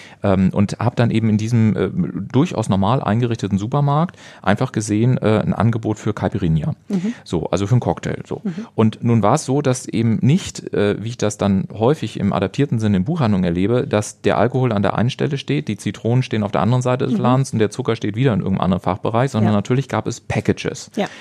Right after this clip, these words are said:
Speaker 1: Und natürlich wurden die auch dementsprechend präsentiert.
Speaker 2: Mhm.
Speaker 1: Und jetzt frage ich mich, ich reise sehr gern, ich glaube Sie auch,
Speaker 2: Mhm.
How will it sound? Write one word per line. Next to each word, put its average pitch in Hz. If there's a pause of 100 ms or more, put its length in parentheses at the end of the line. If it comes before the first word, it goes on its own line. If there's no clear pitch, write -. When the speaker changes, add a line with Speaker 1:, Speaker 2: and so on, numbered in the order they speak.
(200)
Speaker 1:
Und 110
natürlich 127
wurden 123
die 117
auch 110
dementsprechend 110
präsentiert. -
Speaker 2:
Mhm. 208 (220)
Speaker 1:
Und 113
jetzt - (140)
frage 120
ich 160
mich, 170
ich -
reise 98
sehr 127
gern, 139
ich -
glaube 92
Sie 87
auch, 185
Speaker 2:
Mhm. 208